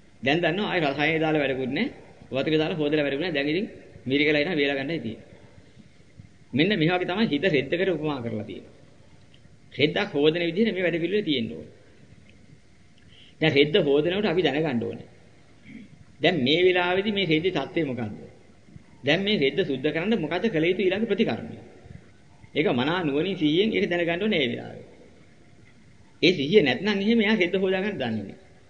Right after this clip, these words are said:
එයා කුණු තියෙන රෙද්ද වතුරේ දාගෙන අපුල් අපුල් ඉන්නවා. ඒ වගේ හොද හොද ඉන්නවා. එහෙනම් කුණු නැති රෙද්දට මේ, මේ රසායන දාලා ඒක අපුල් අපුල් ඉන්නවා. ඒක කුණු ඉවරෙච්ච රෙද්ද හොද හොද ඉන්නවා.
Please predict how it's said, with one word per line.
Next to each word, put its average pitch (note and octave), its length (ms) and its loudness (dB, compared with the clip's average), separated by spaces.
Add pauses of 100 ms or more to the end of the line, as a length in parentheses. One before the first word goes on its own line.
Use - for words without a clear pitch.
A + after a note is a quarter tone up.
(2250)
එයා C#3 160 2
කුණු C#3+ 260 0
තියෙන C#3+ 260 2
රෙද්ද D3 220 0
වතුරේ C3+ 300 0
දාගෙන C3+ 200 -2
අපුල් C3+ 200 -2
අපුල් C3+ 220 0
ඉන්නවා. C#3 280 -4 (180)
ඒ A#2+ 200 -4
වගේ C3+ 200 -2
හොද B2+ 200 -2
හොද B2+ 200 -2
ඉන්නවා. D3 300 -6 (1120)
එහෙනම් C3+ 320 0
කුණු C3+ 180 0
නැති B2 220 2
රෙද්දට C#3 340 0
මේ, A#2 280 0
මේ A2+ 220 0 (160)
රසායන C3+ 380 0
දාලා C3+ 320 -2
ඒක B2+ 120 0
අපුල් B2+ 240 -2
අපුල් B2+ 240 -2
ඉන්නවා. C3 320 -6 (920)
ඒක C#3+ 140 0
කුණු C3+ 200 0
ඉවරෙච්ච C3 340 2
රෙද්ද D3 220 2
හොද C3 240 2
හොද B2 200 0
ඉන්නවා. C#3 320 -4